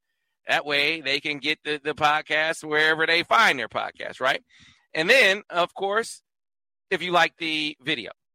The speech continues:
you can like the channel, you can subscribe to the video or subscribe to the channel, like the video. That'll keep you up to speed on that as well. And last but not least, our great sponsor, Golden Limo. Again, whether you're taking airport transport,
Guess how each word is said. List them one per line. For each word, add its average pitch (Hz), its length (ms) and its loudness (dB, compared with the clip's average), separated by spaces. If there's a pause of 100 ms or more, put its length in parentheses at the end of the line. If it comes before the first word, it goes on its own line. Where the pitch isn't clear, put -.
you 110 100 -16
can 107 240 -6
like 151 300 0
the 143 100 -8
channel, 143 520 0
you 107 140 -14
can 101 340 -10 (200)
subscribe 151 580 0
to 156 100 -10
the 131 80 -12
video 139 240 -2
or 123 60 0
subscribe 165 380 0
to 160 80 -6
the 139 80 -12
channel, 143 320 -2
like 135 200 0
the 123 60 -10
video. 123 380 -4 (360)
That'll 120 180 -2
keep 117 200 -12
you 117 100 -6
up 110 100 -6
to - 80 -20
speed 113 440 -8
on 104 240 -4
that 98 240 -6 (180)
as 92 360 -4
well. 131 380 0 (340)
And 92 80 -12
last 120 280 -4
but 127 100 -10
not 117 200 -2
least, 123 320 -6
our 92 120 -2
great 98 200 -6
sponsor, 113 400 -4
Golden 101 300 -4
Limo. 143 320 2 (320)
Again, 104 540 -4
whether 110 200 -2
you're 107 440 -4 (380)
taking 95 420 -8
airport 160 400 -2
transport, 143 680 -6